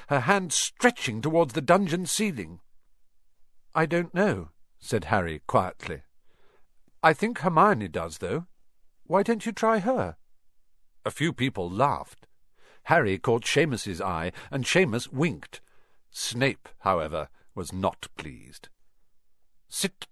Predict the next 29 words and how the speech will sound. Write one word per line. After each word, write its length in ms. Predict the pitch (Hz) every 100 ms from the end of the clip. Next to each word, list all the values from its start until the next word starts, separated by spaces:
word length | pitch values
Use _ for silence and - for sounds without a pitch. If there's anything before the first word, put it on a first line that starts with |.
| -
down," 400 | 120 117 - - - - -
he 140 | -
snapped 500 | - - 110 - -
at 120 | 95 -
Hermione. 560 | 101 92 76 76 78 - - - - -
"For 160 | - 190
your 240 | 220 214
information, 960 | 170 139 - 131 113 127 - 98 82 80 -
Potter, 500 | - - 110 76 - - - - - - -
asphodel 600 | 190 - - 160 123 107
and 120 | 104
wormwood 480 | 101 101 92 98 107
make 160 | 127
a 60 | 147
sleeping 500 | - 175 180 131 113
potion 400 | 117 117 113 104 -
so 340 | - - 202 226
powerful 600 | - 127 85 90 87 - -
it 140 | 139
is 120 | 127
known 240 | 131 131 139
as 120 | -
the 120 | -
Draught 500 | 92 113 131 131 -
of 160 | 123 101
Living 460 | 110 120 135 135
Death. 460 | - 101 76 - - - - - - -
A 100 | 131
bezoar 800 | 110 220 214 120 98 117 180